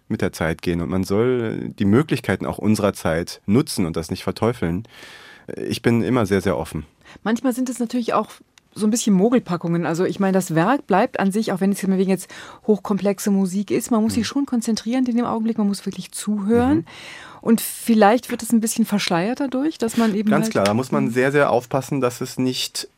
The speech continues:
Speaker 1: überladen oder ablenkend wirkt. Deswegen wollte ich ja, dass es nur ganz pure Zellen sind, die einen totalen Bezug zu der Musik haben und nicht irgendwie ein komplettes Musikvideo, weil das würde dann der Musik nicht gerecht werden oder störend wirken.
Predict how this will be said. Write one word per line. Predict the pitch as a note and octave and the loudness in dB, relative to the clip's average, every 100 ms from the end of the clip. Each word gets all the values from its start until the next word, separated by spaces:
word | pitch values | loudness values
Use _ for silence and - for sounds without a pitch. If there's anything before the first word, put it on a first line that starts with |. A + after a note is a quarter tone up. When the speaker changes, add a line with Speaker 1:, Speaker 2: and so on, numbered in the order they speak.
| _ _ _ | _ _ _
Speaker 1:
überladen | B2+ B2 A2+ G#2+ A#2 | 0 2 2 2 2
oder | A#2 A2+ - | 0 0 -2
ablenkend | - F#2 E2+ E2 E2+ D2+ - | -4 -4 -2 -2 -4 -6 -6
wirkt. | C#2 C2+ | -8 -4
Deswegen | F#2+ - A2 G2 | -6 -2 -2 2
wollte | G#2+ B2 B2 | 2 2 0
ich | |
ja, | A#2+ | -2
dass | G#2 G2+ | -2 -2
es | F#2+ - | -6 -2
nur | B2 C#3+ C#3 | 2 2 2
ganz | - B2+ - | -2 -4 -6
pure | - - E3 D3 B2 | -6 -4 0 0 -2
Zellen | - E3 C3 G2+ E2 | -2 0 2 2 0
sind, | E2+ A#2 E3+ - - - - _ _ _ | -2 -4 -6 -14 -20 -20 -20 _ _ _
die | A2+ A2+ | 0 2
einen | G#2+ A2 | 2 0
totalen | A2+ - B2 C#3 | -2 -2 -2 0
Bezug | B2 - D3 | -2 -4 -8
zu | - | -2
der | A#2+ | 0
Musik | A2+ G2+ A#2+ C3+ | 2 0 -2 -4
haben | F#2+ G2 G#2+ | -2 -2 -2
und | F2 A2 | 0 0
nicht | C3+ - | 0 -2
irgendwie | G#2 G#2 G2 F#2+ | 0 0 -2 -2
ein | F2+ | 0
komplettes | F#2 F2 F2+ F2+ | -2 -2 -4 -4
Musikvideo, | F#2+ F2+ G#2 - G#2 A2+ A2 | -4 -4 -6 -4 -2 0 0
weil | G2+ | 0
das | G2 - - | -2 -6 0
würde | A2 A2+ | 2 4
dann | G#2+ G2+ G2 - - - _ _ _ | 2 2 0 -4 -20 -20 _ _ _
der | G#2 | 0
Musik | G2+ G2+ F#2 G2+ A2 - - | 2 0 0 -2 -4 -6 -4
nicht | A2 G2+ | -2 -2
gerecht | A2+ G#2 G#2 - | -2 -2 -4 0
werden | G#2 G#2 | 0 0
oder | G2+ G2+ | -2 -2
störend | - - A2 G#2+ F#2+ E2 | -4 0 4 4 2 -4
wirken. | C2+ B1 - B1+ | -8 -10 -12 -14